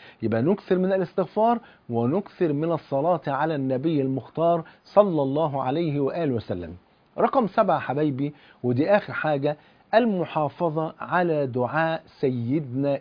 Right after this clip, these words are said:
إبراهيم عليه وعلى نبينا أفضل الصلاة والتسليم.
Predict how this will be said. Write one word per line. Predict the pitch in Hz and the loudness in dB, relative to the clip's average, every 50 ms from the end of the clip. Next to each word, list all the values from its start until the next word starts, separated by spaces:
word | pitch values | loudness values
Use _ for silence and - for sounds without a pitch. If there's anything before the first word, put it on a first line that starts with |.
| - 175 | -2 -6
إبراهيم | 165 131 123 123 123 123 117 117 143 156 151 151 151 151 - - - _ _ - | -6 -4 -2 -2 -2 -2 -2 -4 -4 -2 -2 -2 -2 -4 -8 -12 -20 _ _ -10
عليه | 113 117 123 127 147 170 175 165 151 139 147 | -2 0 0 2 2 2 0 0 -2 -2 -2
وعلى | 135 127 123 123 147 160 160 151 135 131 131 | -2 -2 -2 0 0 0 0 0 -2 -2 -2
نبينا | 131 131 123 117 120 110 113 123 135 156 147 131 - - - | -2 -2 -2 -2 -2 -2 -2 -2 -2 -2 -2 -4 -4 -2 -4
أفضل | 160 160 135 117 127 123 | -4 -4 -2 -4 -4 -4
الصلاة | 123 120 - - 113 107 107 120 120 - | -4 -6 -8 -8 -6 -4 -4 -4 -4 -4
والتسليم. | 156 156 156 156 - 175 - - - 208 214 185 143 120 | -2 -4 -4 -2 -4 -6 -6 -4 -2 0 0 0 0 -2